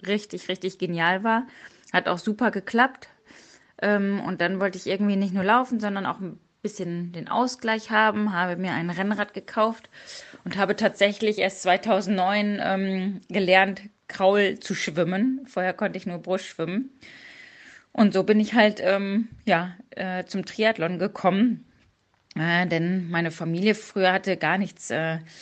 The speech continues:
mit Triathlon zu tun, sondern, äh, wir haben früher Tennis gespielt. Ähm,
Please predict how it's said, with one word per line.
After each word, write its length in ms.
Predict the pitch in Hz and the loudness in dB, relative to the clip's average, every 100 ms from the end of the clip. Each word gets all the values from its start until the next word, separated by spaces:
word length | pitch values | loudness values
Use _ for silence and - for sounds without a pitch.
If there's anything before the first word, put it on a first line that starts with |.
| - | -14
mit 160 | - - | -8 -8
Triathlon 380 | - 175 175 165 | -2 -2 0 -4
zu 120 | 165 | -8
tun, 300 | - 170 190 | -8 -4 -2
sondern, 460 | 180 175 170 170 165 | -2 -2 -2 -2 -2
äh, 180 | 165 | -2
wir 80 | 160 | -2
haben 140 | 170 165 | -4 -6
früher 280 | - 170 | -4 -4
Tennis 360 | 165 202 233 233 | -2 0 0 -2
gespielt. 640 | 214 - - 233 233 - _ - - - _ _ _ - | -6 -8 -2 0 0 -4 _ -20 -20 -20 _ _ _ -2
Ähm, 480 | 214 214 208 233 | 0 2 2 0